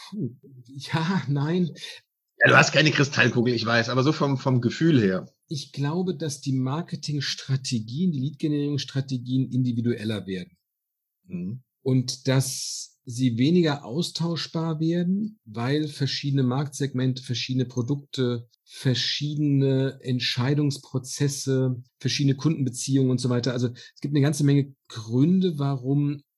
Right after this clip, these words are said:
Speaker 1: Marketingstrategien individueller werden, also individuell im Sinne von dem Anb-, Anbieter individueller werden,
Speaker 2: Mhm.
Speaker 1: während sie heute schon sehr, sehr stark so Best-Practice-mäßig sind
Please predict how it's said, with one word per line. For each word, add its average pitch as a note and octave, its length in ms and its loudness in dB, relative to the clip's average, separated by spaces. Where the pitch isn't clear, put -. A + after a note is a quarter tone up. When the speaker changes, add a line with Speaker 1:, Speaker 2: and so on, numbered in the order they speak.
Speaker 1:
Marketingstrategien C3 2500 -2
individueller A#2+ 920 0
werden, D#3+ 180 -2
also A#2+ 140 -4
individuell B2+ 380 0
im A#2+ 100 0
Sinne B2 180 0
von B2 160 0
dem A2 180 0
Anb-, C#3+ 360 -2
Anbieter F3 400 2
individueller D#3+ 720 -2
werden, F#3 400 0
Speaker 2:
Mhm. G2+ 340 -4
Speaker 1:
während C#3 260 0
sie C#3 140 -2
heute E3+ 800 -2
schon D#3 540 -4
sehr, C#3 300 -2
sehr D3 200 -2
stark C#3 340 -6
so B2 220 -2
Best-Practice-mäßig B2 1120 -2
sind D3 380 -2